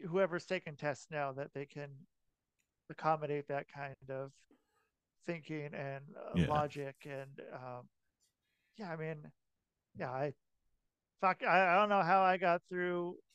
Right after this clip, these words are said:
Speaker 1: middle school, high school, college. I don't know. But it was all just barely, like, two point zero
Speaker 2: Yeah.
Speaker 1: because I knew that would get me on to the next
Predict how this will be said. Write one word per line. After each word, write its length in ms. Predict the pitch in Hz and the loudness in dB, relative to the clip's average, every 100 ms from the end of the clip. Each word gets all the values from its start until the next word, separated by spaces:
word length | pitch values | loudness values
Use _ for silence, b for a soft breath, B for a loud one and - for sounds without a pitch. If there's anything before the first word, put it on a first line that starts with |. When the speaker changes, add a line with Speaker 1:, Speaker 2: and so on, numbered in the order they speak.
| B B B B - | B B B B -4
Speaker 1:
middle 280 | 165 180 | -2 -2
school, 580 | 170 - 196 180 180 175 - | -4 -4 0 2 2 0 -4
high 160 | 165 180 | -4 -4
school, 540 | - 185 175 170 170 | -4 -2 0 2 0
college. 600 | 170 170 170 175 175 - - | 4 6 8 6 2 -6 -2
I 80 | 220 | 0
don't 140 | 302 226 | 2 2
know. 260 | 185 214 - _ b b | 0 -2 -10 _ b b
But 160 | 208 226 | 6 8
it 80 | 202 | 6
was 160 | 202 | 8
all 180 | 202 202 | 10 8
just 280 | 175 190 - - - | 8 0 -2 -10 2
barely, 520 | 175 185 190 185 196 | 6 6 6 4 4
like, 280 | 190 175 170 _ - | 6 4 2 _ -10
two 140 | 202 | -8
point 300 | 196 196 196 | -2 0 0
zero 440 | 165 214 196 175 170 _ _ - | 0 0 2 2 0 _ _ 2
Speaker 2:
Yeah. 120 | 113 | 4
Speaker 1:
because 260 | - 180 160 | 6 4 4
I 160 | 175 | 2
knew 260 | 170 180 175 | 4 2 2
that 280 | 165 160 170 | 4 4 4
would 240 | 185 165 | 0 -2
get 240 | 180 175 165 | -2 -2 -4
me 220 | 170 185 | -6 0
on 300 | 170 165 160 | 2 2 0
to 300 | 175 175 170 | -2 -2 -2
the 120 | 170 156 | -4 -4
next 540 | 151 - - - | -6 -8 -16 -16